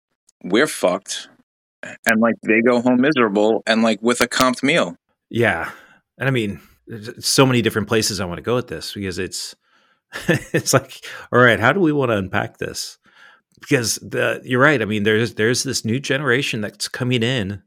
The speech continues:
Speaker 2: that is very entitled.
Speaker 1: Oh, it's so entitled. It's, it's like, <laughs> it's such a, it's, like, such a disgusting trait to see that I'm like, I, I just, like, question, like, why, like,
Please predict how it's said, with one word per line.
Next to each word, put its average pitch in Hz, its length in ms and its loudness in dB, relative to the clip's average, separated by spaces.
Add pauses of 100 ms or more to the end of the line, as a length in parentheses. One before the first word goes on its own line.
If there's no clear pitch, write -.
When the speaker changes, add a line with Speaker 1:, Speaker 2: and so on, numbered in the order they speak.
(100)
Speaker 2:
that 113 240 0
is 101 140 0
very 117 720 0
entitled. 120 680 -4 (360)
Speaker 1:
Oh, 95 140 -6
it's 92 100 -4
so 92 240 -2
entitled. - 480 -14 (320)
It's, - 260 -12
it's 120 200 -4
like, 120 140 2 (400)
<laughs> - 1040 -12
it's 139 180 0
such - 400 0
a, 104 420 0 (300)
it's, - 180 -2
like, 127 140 2
such - 320 0
a 143 40 -4
disgusting 120 720 0
trait 98 360 0
to - 60 -14
see 95 480 -4 (640)
that 107 80 0
I'm 107 100 -2
like, 107 220 -2
I, 95 240 -2
I 110 40 2
just, 107 180 -4
like, 120 120 -2
question, 107 300 -2
like, 90 120 -6
why, 101 500 -6
like, 113 120 -10